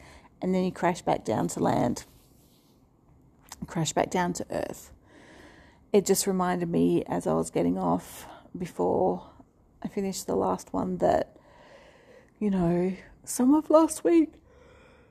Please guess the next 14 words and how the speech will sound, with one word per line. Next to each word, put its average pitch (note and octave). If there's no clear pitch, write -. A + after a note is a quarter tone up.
was D4
bloody D#4
amazing. C#4+
You A3+
know, G#3+
the A3
call C4+
that C4+
we A#3
had G#3
was G3
lit, D#4
and A3
just -